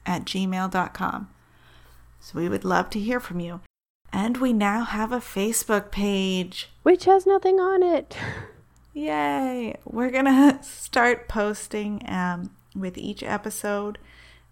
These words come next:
Speaker 1: uh, pictures of the things we're talking about so you can see, and,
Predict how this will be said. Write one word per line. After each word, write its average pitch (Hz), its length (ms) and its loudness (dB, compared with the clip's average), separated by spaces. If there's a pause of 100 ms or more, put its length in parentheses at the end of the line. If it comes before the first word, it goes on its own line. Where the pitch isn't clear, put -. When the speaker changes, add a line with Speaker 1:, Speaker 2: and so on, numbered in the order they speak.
(100)
Speaker 1:
uh, 170 120 -8
pictures 202 500 -6
of 180 100 -6
the 180 80 -8
things 180 300 -4
we're 175 100 -6
talking 180 340 -2
about 208 360 -2
so 180 220 -4
you 165 280 -10
can 165 300 -8
see, 185 460 -8 (180)
and, 165 720 -10